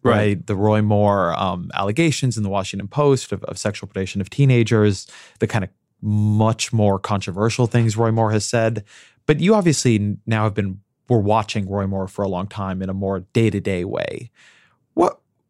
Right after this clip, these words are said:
Speaker 2: tell me about Roy Moore. Like, how would you describe to somebody who's not in Alabama politics the role Roy Moore played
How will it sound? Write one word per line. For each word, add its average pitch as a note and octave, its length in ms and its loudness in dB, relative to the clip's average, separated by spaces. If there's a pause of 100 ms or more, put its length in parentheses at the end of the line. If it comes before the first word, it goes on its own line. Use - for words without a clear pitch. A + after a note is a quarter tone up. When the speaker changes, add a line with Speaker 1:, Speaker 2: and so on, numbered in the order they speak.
(340)
Speaker 2:
tell D4+ 160 0
me D4 140 4
about A2+ 360 0
Roy G#2 220 -8
Moore. - 380 -14
Like, C#3 140 -2
how - 120 -2
would A3 120 0
you F#3+ 80 2
describe F#2+ 680 0
to A2 60 -10
somebody G2+ 320 -2
who's F#2 120 -6
not G#2 300 0
in G2+ 100 -6
Alabama F#2 460 -4
politics F#2 800 -8 (460)
the A2+ 100 2
role A#2+ 420 4
Roy A2 220 2
Moore G#2 240 0 (200)
played F#2 840 -2